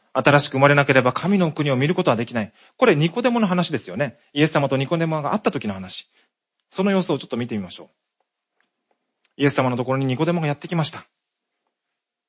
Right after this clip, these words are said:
まあ、山の中ってあるんで、こういうとこではない、なかったと思うんですが、イエス様はニコデモに会って、こう言われました。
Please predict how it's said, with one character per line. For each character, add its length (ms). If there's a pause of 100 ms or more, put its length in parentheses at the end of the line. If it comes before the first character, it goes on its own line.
(440)
ま 80
あ、 20
山 260
の 100
中 200
っ 60
て 80
あ 60
る 80
ん 60
で、 80
こ 160
う 60
い 80
う 60
と 200
こ 80
で 60
は 60
な 120
い、 100
な 80
か 80
っ 60
た 80
と 80
思 140
う 20
ん 40
で 60
す 140
が、 180 (1700)
イ 80
エ 40
ス 60
様 180
は 60
ニ 80
コ 140
デ 80
モ 160
に 280 (480)
会 120
っ 20
て、 240 (3750)
こ 140
う 20
言 100
わ 60
れ 40
ま 140
し 60
た。 100